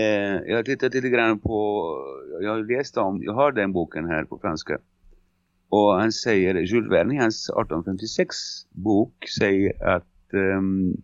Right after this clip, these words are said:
det, om jag kommer ihåg bra nu så är det, det var, det skulle ta femtioåtta timmar för den här, eh, det var, det var, det var en kanon som de brukade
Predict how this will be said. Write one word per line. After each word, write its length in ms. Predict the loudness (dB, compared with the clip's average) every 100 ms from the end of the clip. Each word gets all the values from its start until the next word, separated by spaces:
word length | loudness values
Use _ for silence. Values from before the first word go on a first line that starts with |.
| _ -16 -16 _ _ _ _ _ _ _ -16
det, 480 | -2 2 2 0 -2
om 180 | 2 2
jag 120 | 2
kommer 180 | 0 0
ihåg 500 | 2 4 2 -2 0
bra 240 | 4 4
nu 160 | 4 0
så 120 | -2
är 80 | -4
det, 320 | -4 -12 -8
det 120 | -2
var, 540 | 2 4 4 2 -2 -2
det 180 | -4 -2
skulle 200 | 0 2
ta 140 | 2
femtioåtta 1160 | 2 0 0 -2 -2 -4 _ _ _ 0 0 -2 _ _ _ _ _ _ _ _ _ _ _ _ _ _
timmar 640 | 0 2 2 0 0 -2 -6 _ _ _ _ _ _
för 260 | -6 -6 -6 _ _ -12
den 160 | -10
här, 560 | -6 -2 0 0 0 0
eh, 60 | -2 _ _ _ _ _ _ _ _ -20 _ _ _ -20 -20 -20 _ -20 _ 0
det 160 | 4
var, 220 | 6 6
det 80 | 6
var, 200 | 6 6
det 80 | 6
var 80 | 4
en 60 | 2
kanon 580 | 0 2 4 4 4 0
som 140 | -4
de 140 | -4
brukade 440 | -2 -4 -2 -2